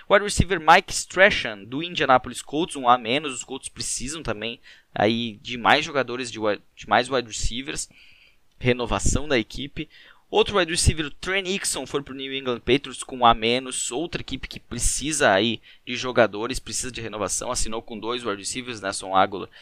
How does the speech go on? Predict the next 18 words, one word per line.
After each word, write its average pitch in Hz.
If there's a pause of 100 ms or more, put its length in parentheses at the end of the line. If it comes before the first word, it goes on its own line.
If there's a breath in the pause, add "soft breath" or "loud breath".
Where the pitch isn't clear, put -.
(120 soft breath)
e 135
o -
Kendrick 123
Bourne, 110
mas 120 (400 soft breath)
tem 147
vagas 123
abertas 117
da 120
equipe. 107
Então 110
chegou 113
o -
Trey 135
Nixon 131 (420 soft breath)
na 127
sétima 127
rodada. 101